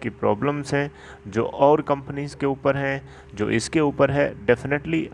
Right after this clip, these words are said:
हमें कहीं ना कहीं वो चीज़ यहाँ पर भी अप्लाई होती हुई दिखाई देगी और इससे कहीं ना कहीं आरकॉम को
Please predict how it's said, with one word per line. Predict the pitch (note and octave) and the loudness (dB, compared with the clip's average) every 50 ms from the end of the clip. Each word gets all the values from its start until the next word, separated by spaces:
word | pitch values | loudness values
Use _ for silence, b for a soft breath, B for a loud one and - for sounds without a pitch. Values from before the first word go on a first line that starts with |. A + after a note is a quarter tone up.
| - - | -10 -6
हमें | - A2+ A2+ B2 B2+ B2+ | -4 -2 0 0 -2 -2
कहीं | B2 A#2+ - A2+ G#2+ A2 A2 B2 B2+ | -2 -8 -4 -2 -2 -2 -2 -2 -4
ना | C3 | -4
कहीं | B2 - A#2+ A#2 A#2+ - - | -2 0 -2 -2 -2 -4 -6
वो | - A2 G#2+ G#2+ G2+ G#2+ A#2 A#2+ B2 | -4 -2 -2 -2 2 2 2 2 2
चीज़ | A#2+ A#2+ A#2 A2+ A#2 A2+ G#2+ - - | 0 -2 -2 -2 -2 -4 -6 -8 -6
यहाँ | A2 A2 A2 A#2 | -2 0 0 2
पर | G2+ A2+ | 0 -2
भी | G#2 A2 A2 | 0 0 0
अप्लाई | G#2 - A2 G#2+ G#2+ | 0 2 2 2 4
होती | G#2 G#2 G#2 G2 A2 | 4 0 -2 -2 -4
हुई | A2 | -4
दिखाई | G2+ A#2+ - C3 C#3 C#3+ | -4 -4 0 0 0 2
देगी | D3+ E3 D#3 C#3 A#2 | 2 0 0 -2 -4
और | - - - C3 | 0 2 2 2
इससे | D3 D3 - - F3 | 2 0 0 -4 -2
कहीं | E3 - D3+ D#3 | 0 0 -2 -2
ना | D#3+ D#3+ | -2 -4
कहीं | E3 E3 D#3 | -4 -2 0
आरकॉम | B2 A#2+ C3 C#3+ D3 C#3+ - C#3+ C#3+ D3 | 2 4 4 4 2 0 -4 -6 -6 -6
को | C#3+ - C#3+ D3 | -6 -6 -6 -6